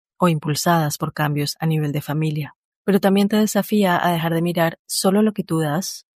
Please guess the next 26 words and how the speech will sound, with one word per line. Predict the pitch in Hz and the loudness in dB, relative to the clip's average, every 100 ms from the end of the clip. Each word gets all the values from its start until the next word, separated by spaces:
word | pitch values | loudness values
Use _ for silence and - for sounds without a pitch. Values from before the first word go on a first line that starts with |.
| _ _ | _ _
y | 170 | -4
comenzar | 160 160 156 156 | 0 0 0 0
a | |
ver | 156 160 | 2 0
lo | 156 | -2
que | - | -2
los | 156 - | -2 -2
otros | 160 165 143 | -4 -4 -6
también | - 156 156 156 156 - | -4 -2 0 -2 -2 -6
aportan. | - - 147 143 131 131 135 - _ _ _ - | -10 -6 -2 -2 -4 -8 -8 -12 _ _ _ -2
Tal | 156 | 0
vez | 151 156 - | 2 0 0
no | 170 165 | 2 2
recibes | 160 160 170 165 | 2 2 2 2
lo | 160 | 0
que | - | -2
esperas | 147 - 175 165 165 - | -4 0 2 2 0 -2
porque | 165 - 147 | -6 -4 -6
sencillamente | 151 151 156 160 165 156 160 - | -4 -4 -2 0 0 -2 -4 -4
no | 160 | -4
estás | 156 - 160 - | -4 -4 -6 -4
viendo | - 160 156 156 202 - | -2 0 0 0 -2 -2
lo | 165 | -4
que | - 147 | -4 -2
ya | 160 170 | 0 2
hay. | 190 | 0